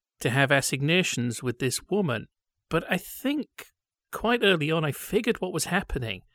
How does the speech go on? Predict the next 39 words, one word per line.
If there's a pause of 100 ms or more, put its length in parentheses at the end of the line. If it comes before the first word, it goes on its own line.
(100)
And
it
felt
like
the
Roger
Livesey
bit
was
just
a
feint.
Just
say, (580)
"Ah,
no,
n-,
no,
you
see,
it's
not
what
you
expect."
Okay,
yeah,
okay,
it's
what
you
expected,
sorry.
Just
threw
Roger
Livesey
away
to